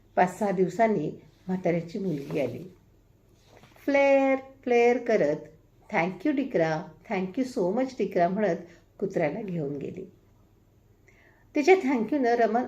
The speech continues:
अजिबात सुखावला नाही, उलट रागावला आणि पाच सहा दिवस त्याने ज्या फ्लेअरला जीवापाड जपलं, तो फ्लेअर त्याच्याकडे न पाहता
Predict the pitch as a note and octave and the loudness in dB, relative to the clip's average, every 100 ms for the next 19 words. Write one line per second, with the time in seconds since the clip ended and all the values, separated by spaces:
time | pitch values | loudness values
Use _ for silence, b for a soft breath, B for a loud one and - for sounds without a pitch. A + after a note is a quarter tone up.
0 | - F#3 - A3 G3+ A3+ - - D#3 D3+ | -2 -4 -2 2 4 2 -2 -4 -4 -2
1 | F#3+ G3 - - _ _ _ _ _ _ | -2 -4 -8 -14 _ _ _ _ _ _
2 | _ F#3 G3+ A#3 A#3 D3+ E3 F3+ E3 C#3+ | _ 0 2 4 4 4 4 4 2 -2
3 | - _ b b b _ - F3 F#3+ D#3+ | -10 _ b b b _ -2 -2 2 0
4 | D#3 - A3 G#3+ F#3+ E3 G3+ G#3 F#3 F#3 | 0 0 0 2 2 2 2 0 0 2
5 | G#3 G#3 - F3 F#3+ F#3+ F#3+ F3+ F#3 G3+ | 0 0 0 0 2 0 0 0 2 4
6 | F#3+ E3 D#3+ - G#3 F3+ E3+ B B _ | 2 2 -2 -4 0 0 0 B B _
7 | B3+ B3 G#3 G#3 - G3 G3+ G3+ A3 G#3+ | -4 2 4 4 2 -2 0 -2 -2 0
8 | G3+ B3 A#3+ G#3 G3 E3+ D#3 | 0 2 0 0 0 0 0